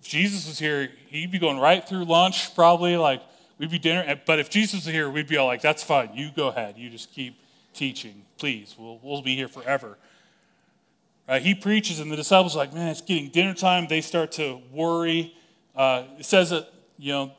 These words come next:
they're worried, but maybe they're just like, "We've been here, we're tired. Like, hey, uh, I think it's dinner time. Like, shouldn't we wrap it up?" But, but he s-, they say, like, "Hey, Jesus, you should send these people away 'cause they're gonna be hungry. They're gonna need some food." They're in a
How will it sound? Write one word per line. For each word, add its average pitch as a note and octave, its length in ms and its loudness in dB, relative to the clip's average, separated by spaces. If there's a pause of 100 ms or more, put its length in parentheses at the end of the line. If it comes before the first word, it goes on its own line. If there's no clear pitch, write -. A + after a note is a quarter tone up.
(140)
they're D3 160 -2
worried, D3+ 320 -2
but C3+ 120 -8
maybe E3+ 280 2
they're D3+ 160 -2
just C#3 200 -10
like, A#2 260 -6
"We've C#3 100 -14
been G3 120 -2
here, A#2+ 360 -12
we're E3 100 -14
tired. A#2 500 -8 (140)
Like, A#2 240 -12 (400)
hey, F3+ 180 0
uh, C#3 180 2
I B2 60 -4
think A3+ 140 0
it's G#3+ 100 -8
dinner C3+ 280 -8
time. G#3 400 0
Like, C3+ 160 -10
shouldn't D#3+ 240 -12
we F3 280 -6
wrap D3 240 -4
it D3+ 120 -2
up?" F#3+ 360 0
But, B2+ 320 -4 (1200)
but C3+ 140 -6
he C3 60 -10
s-, - 280 -10
they C#3+ 100 -4
say, D#3+ 260 2
like, D3+ 200 0
"Hey, F#3+ 180 0
Jesus, F3+ 420 0
you F3+ 140 2
should G3 200 -4
send G#3+ 300 4
these G3 140 0
people E3+ 260 -6
away F#3 220 2
'cause D#3 240 -4
they're D3+ 140 -4
gonna D#3+ 200 -4
be C3+ 300 -4 (240)
hungry. D#3+ 560 2
They're C#3+ 180 -4
gonna E3+ 240 -4
need E3+ 240 -6
some C#3 220 -12
food." D#3 560 -4 (480)
They're E3 240 4
in D#3+ 120 -2
a B2+ 300 -2